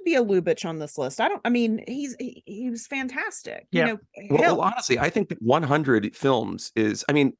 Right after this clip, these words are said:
Speaker 3: I mean, they've been making this list for, what, seven decades
Speaker 1: Yeah.
Speaker 3: now?
Speaker 2: Yeah.
Speaker 3: There are how many more films
Speaker 1: Right.
Speaker 3: now than when they first did this in nineteen fifty-two?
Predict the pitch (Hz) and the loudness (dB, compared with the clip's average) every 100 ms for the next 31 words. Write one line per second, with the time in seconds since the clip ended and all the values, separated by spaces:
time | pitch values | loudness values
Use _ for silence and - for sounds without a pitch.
0 | - 151 135 - _ - - 139 175 143 | -2 2 2 0 _ -20 -2 0 0 0
1 | 139 139 127 113 - 113 - 110 101 - | 0 0 -4 -4 -2 -4 -2 -6 -6 -6
2 | - 117 117 117 113 107 147 - 139 160 | -6 -2 0 -2 -2 -2 -2 0 0 0
3 | 117 120 110 127 95 117 - 110 104 90 | -2 -4 -4 -2 0 0 0 0 0 0
4 | 117 _ _ _ _ - 156 160 151 131 | -4 _ _ _ _ -2 0 2 4 4
5 | 139 - 135 127 123 117 151 147 113 113 | 2 0 -2 -2 0 -2 0 0 0 -2
6 | 107 107 98 - - 120 - _ 117 107 | -6 -6 -8 -10 -2 -2 -2 _ -6 -4
7 | - 104 101 - 104 101 104 - 117 104 | -4 -4 -4 -4 -4 -4 -4 -4 2 2